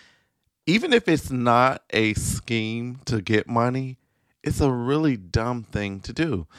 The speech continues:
because you gotta think about it. The first thing you hear in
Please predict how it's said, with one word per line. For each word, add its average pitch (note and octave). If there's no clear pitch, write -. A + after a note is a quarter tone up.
because E3+
you E3
gotta G#3
think F#3
about G2
it. -
The A2+
first D3+
thing E3+
you C3+
hear C#3
in G#2